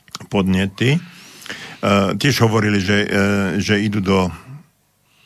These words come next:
fitness, e, a tam cvičia. No a potom zase druhý hovoril, že to je ako trošku zbytočná aktivita, pretože dvíhať železa je to nie boh vie čo, ale, e,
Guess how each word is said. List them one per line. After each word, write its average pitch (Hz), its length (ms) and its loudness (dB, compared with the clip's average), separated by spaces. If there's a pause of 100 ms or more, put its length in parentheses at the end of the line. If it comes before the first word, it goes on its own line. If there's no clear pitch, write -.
(240)
fitness, 101 520 -4
e, - 20 -16 (240)
a 95 320 -4
tam 92 240 -2
cvičia. 107 640 -2 (440)
No 104 160 2
a 92 120 2
potom 113 360 0
zase 98 280 -4
druhý 101 320 -2
hovoril, 104 400 0
že 95 160 -4
to 101 120 -4
je 98 120 0
ako 92 280 -4 (440)
trošku - 480 -6
zbytočná 92 720 -2
aktivita, 95 580 -2
pretože 90 540 -2
dvíhať 90 360 -2
železa 92 480 -2
je 92 120 -4
to 95 120 -4 (1600)
nie 104 180 4
boh 101 160 0
vie 98 220 2
čo, 143 260 0 (160)
ale, 117 300 2
e, 95 80 0